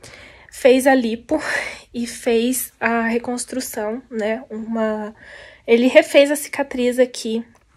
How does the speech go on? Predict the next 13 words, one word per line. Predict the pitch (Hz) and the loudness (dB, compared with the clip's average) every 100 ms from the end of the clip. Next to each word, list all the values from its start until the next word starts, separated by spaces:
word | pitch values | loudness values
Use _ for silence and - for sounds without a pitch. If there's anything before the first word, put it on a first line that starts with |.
| - - | -16 -2
do | 226 | 2
lado | 233 208 226 | 4 2 0
direito, | 226 233 196 196 - | -2 -2 -2 -4 -6
porque | 214 214 | -10 -8
eu | 226 | -10
tava | 220 190 208 | -10 -12 -12
com | - 240 226 214 208 208 220 | -10 -6 -4 -4 -8 -10 -6
uma | 220 214 | -2 -2
orelhinha, | 214 240 247 185 | 0 -2 -2 -8
como | - 214 | -8 -8
se | - | -2
fosse | 240 240 | -2 -2
um, | 320 339 320 | -6 -6 -6